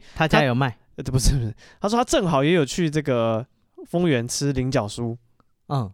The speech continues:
Speaker 2: 哎，对，他说就是他之前他也是很爱吃啦。哦，然后就他说最近他刚好有机会去丰原，然后想说，诶，要再回味一下那个好，超好吃菱角酥。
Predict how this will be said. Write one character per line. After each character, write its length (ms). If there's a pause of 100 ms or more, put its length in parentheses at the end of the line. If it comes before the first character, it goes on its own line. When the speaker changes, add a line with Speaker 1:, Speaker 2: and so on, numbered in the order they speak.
Speaker 2:
哎， 220
对， 240
他 140
说 260 (380)
就 100
是 240
他 260 (220)
之 160
前 400 (160)
他 140
也 80
是 120
很 100
爱 120
吃 220
啦。 160 (480)
哦， 200
然 100
后 80
就 160
他 180
说 300 (100)
最 160
近 160
他 120
刚 120
好 120
有 80
机 160
会 100
去 160
丰 240
原， 80 (420)
然 40
后 80
想 120
说， 120
诶， 140 (280)
要 140
再 100
回 180
味 200
一 20
下 140
那 80
个 120
好， 240
超 220
好 140
吃 180
菱 160
角 160
酥。 260